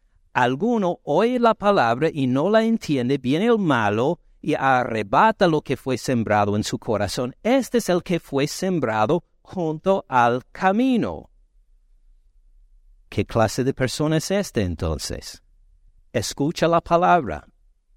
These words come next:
y luego no tiene ningún impacto. No, no le interesa. Eh, lo en-, lo encuentra bien aburrido. Dice, "¿A qué hora cua-,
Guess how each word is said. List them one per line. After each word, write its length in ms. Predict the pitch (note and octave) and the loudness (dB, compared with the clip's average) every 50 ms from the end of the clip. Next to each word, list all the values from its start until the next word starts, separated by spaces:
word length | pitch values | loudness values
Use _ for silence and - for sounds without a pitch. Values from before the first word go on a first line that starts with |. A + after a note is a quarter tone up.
| _ _ _ _ _ _ _ _ _ _ _ - | _ _ _ _ _ _ _ _ _ _ _ -4
y 160 | D#3+ D#3+ D#3+ | 0 0 2
luego 640 | D#3+ D#3 C#3 C3 C3+ C3+ B2+ D3 D3 D#3 D#3+ C#3+ C3+ - - _ _ _ _ _ _ _ _ _ _ _ _ _ _ _ _ - | 2 2 2 2 2 2 2 2 2 2 2 0 -2 -12 -18 _ _ _ _ _ _ _ _ _ _ _ _ _ _ _ _ -4
no 160 | B2+ C3+ D3 | -2 -2 -2
tiene 280 | - - D#3+ D3 D3 D3 | 0 0 0 2 2 2
ningún 280 | C3+ B2 B2+ C#3 C#3 | 2 2 2 2 2
impacto. 680 | C3+ A2+ - - B2 A#2+ A#2 - - - D2+ C#2 B1 - - - _ _ _ _ _ _ _ _ _ _ _ - | 0 0 0 2 2 2 2 0 -4 -8 -6 -6 -8 -10 -16 -20 _ _ _ _ _ _ _ _ _ _ _ -6
No, 160 | C#3+ D#3+ D#3+ - | -4 -4 -4 -2
no 320 | F#3+ D#3+ E3 E3 E3 F3+ F#3 | -4 -2 -2 0 0 2 2
le 100 | F#3+ F#3 | 2 2
interesa. 920 | F#3+ F#3+ F3 - D3+ C#3+ C3+ C3+ C3+ - - - D#2 C2+ - - _ _ _ _ _ _ _ _ _ _ _ _ _ _ _ _ _ - | 0 -2 -2 0 0 0 2 0 -2 -2 -4 -8 -8 -8 -8 -12 _ _ _ _ _ _ _ _ _ _ _ _ _ _ _ _ _ -2
Eh, 280 | - D#3+ C#3 A2+ A#2 A2+ A#2+ | -2 0 0 0 -4 -4 -2
lo 160 | C#3+ C#3+ D3 | 0 0 0
en-, 100 | C#3+ B2 - | -2 -2 -4
lo 140 | D3+ C3+ D3 | -2 -2 -2
encuentra 480 | C3+ - - F3 F#3 F#3+ - G3+ F#3 | -2 0 0 0 0 0 0 -2 -2
bien 300 | D3+ - D3+ G#3+ A#3+ A3+ | -2 -2 -2 0 2 2
aburrido. 1080 | F#3+ D#3 C3+ C#3 C3 B2 A#2+ A#2 A2 G2+ G#2 G#2+ A2 G#2+ G#2+ G#2 F#2+ F#2 F2+ F#2 - _ _ _ _ _ _ _ _ - - _ _ _ _ _ _ | 2 0 0 0 2 2 2 2 0 0 -2 0 0 0 0 0 -2 -2 -4 -8 -16 _ _ _ _ _ _ _ _ -20 -20 _ _ _ _ _ _
Dice, 320 | - E3 G3+ - - G#3 - - | -4 -2 -2 -2 -2 -6 -8 -8
"¿A 380 | B2+ D3+ D3+ B2+ C3 C#3+ D3+ - | -12 -12 -12 -12 -12 -12 -14 -12
qué 180 | - - A3 A3+ | -6 -4 0 0
hora 220 | G3 F#3 E3+ C#3+ | 0 0 0 -2
cua-, 300 | - - C3 B2+ C#3 | -4 -4 -4 -4 -4